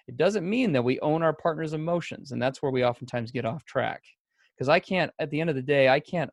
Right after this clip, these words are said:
own how my wife responds to my, my trauma, but I can take ownership. I can validate that, but I can't take ownership of it.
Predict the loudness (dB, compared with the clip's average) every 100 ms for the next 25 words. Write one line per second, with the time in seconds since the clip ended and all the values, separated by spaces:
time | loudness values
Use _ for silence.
0 | 0 2 2 0 -2 -6 _ _ _ _
1 | _ _ -8 2 2 4 4 4 2 0
2 | -6 -6 -2 0 0 -2 -6 -4 -2 -2
3 | -2 -4 0 0 0 0 0 2 -2 0
4 | 2 2 0 -4 -4 -4 -4 -4 -4 -4
5 | -4 -6 -6 -6 -8 _ _ _ _ _
6 | _ _ 0 0 0 4 6 6 2 -2
7 | -4 0 0 0 0 0 0 -4 -2 -4
8 | -2 -2 -2 -6 -10 -8 -8 -10